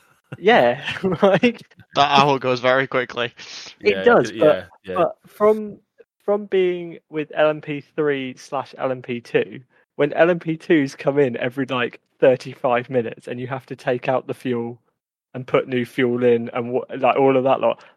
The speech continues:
Speaker 1: that goes real quick. <laughs>
Speaker 3: Mm. Oh well, so
Speaker 1: Um,
Speaker 3: theoret-, so here's hoping then, uh, Adam, we'll see you at, we'll see you in the pit lane at Spa very, very soon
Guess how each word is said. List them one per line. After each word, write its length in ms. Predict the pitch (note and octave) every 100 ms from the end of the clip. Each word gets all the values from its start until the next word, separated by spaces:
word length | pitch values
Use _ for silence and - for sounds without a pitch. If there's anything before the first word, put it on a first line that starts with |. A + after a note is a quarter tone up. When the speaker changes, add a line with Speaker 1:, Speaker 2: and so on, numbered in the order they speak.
| _
Speaker 1:
that 260 | D3 F#3 E3+
goes 260 | C#3 A#2+ A2+
real 380 | A#2 C#3 C3
quick. 480 | A#2 - A2 - - _
<laughs> 60 | F#3 - G#3 - -
Speaker 3:
Mm. 180 | F3+ F2 - _ _ _ _ _ _ _ _ _ _ _ _ _ _ _ _ _ _ _ _ _ _ _ _ _ _ _ _ _ _ _ -
Oh 120 | C3
well, 140 | C3+ B2+
so 180 | B2+
Speaker 1:
Um, 60 | B2
Speaker 3:
theoret-, 380 | C#3+ C3+ C3+ -
so 180 | - B2+
here's 220 | B2 C3+
hoping 380 | - C#3+ - G2+
then, 360 | G#2+ A2 A2 A2
uh, 200 | A#2 A2+
Adam, 280 | - A#2+ B2
we'll 100 | A#2+
see 220 | A#2+ C3
you 160 | B2+ B2+
at, 60 | - _ _
we'll 100 | A2+
see 160 | - B2+
you 100 | B2
in 60 |
the 60 | A#2+
pit 200 | C#3 -
lane 320 | B2+ B2+ B2+
at 180 | - -
Spa 400 | - - C3 B2+
very, 260 | C3 C#3
very 200 | C#3+ D3
soon 240 | C#3+ -